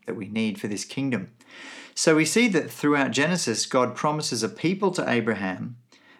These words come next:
But as I, I mentioned earlier, by the end of the book, the major problem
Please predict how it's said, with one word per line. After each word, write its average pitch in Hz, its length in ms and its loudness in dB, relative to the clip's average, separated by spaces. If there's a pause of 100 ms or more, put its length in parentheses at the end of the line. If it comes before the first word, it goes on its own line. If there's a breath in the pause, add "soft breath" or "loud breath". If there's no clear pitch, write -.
But 131 100 4
as 135 160 2
I, 139 240 2
I 131 100 2
mentioned 143 400 0
earlier, 131 360 4
by 117 160 2
the 120 160 2
end 190 100 4
of 202 80 0
the 123 80 0
book, 135 360 0
the 123 60 0
major 160 360 0
problem 131 560 0